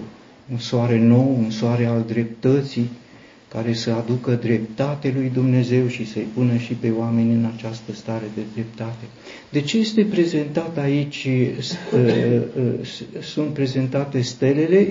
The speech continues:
iar în mijlocul lor steaua, cu siguranță, steaua,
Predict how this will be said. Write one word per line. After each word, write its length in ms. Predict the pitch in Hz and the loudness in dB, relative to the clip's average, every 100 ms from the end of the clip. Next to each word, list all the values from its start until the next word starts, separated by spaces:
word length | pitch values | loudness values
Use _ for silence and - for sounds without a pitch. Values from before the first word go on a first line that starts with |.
| 151 | 4
iar 180 | 139 127 | 4 4
în 180 | 123 | 4
mijlocul 480 | 131 - 139 135 127 | 4 4 0 -2 0
lor 220 | 123 135 | 0 0
steaua, 680 | 127 - 120 113 127 147 151 - | -2 -2 2 2 2 -4 -8 -8
cu 80 | 131 | -6
siguranță, 720 | 120 123 117 117 143 147 - - - - _ | -4 -2 0 0 0 -2 -4 -8 -20 -20 _
steaua, 560 | - - 120 135 127 | -20 -6 0 2 0